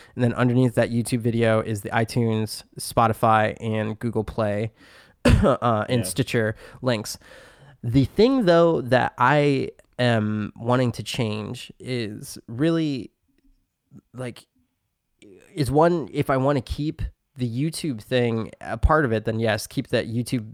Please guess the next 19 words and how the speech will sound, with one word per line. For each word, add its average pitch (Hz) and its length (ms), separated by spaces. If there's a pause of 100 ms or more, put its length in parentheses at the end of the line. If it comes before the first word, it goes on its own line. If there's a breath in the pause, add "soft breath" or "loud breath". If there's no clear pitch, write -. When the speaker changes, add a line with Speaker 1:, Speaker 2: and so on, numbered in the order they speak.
Speaker 1:
video 120 380
front 107 240
and 101 100
center 110 300
because 107 360 (120)
that's 120 240
just - 240
the 117 60
thing 131 220
that - 160
people 120 220
know 107 140
how 104 140
to 101 60
play. 107 360 (1300 soft breath)
But 160 320 (520)
I 156 80
don't 208 180
think 202 400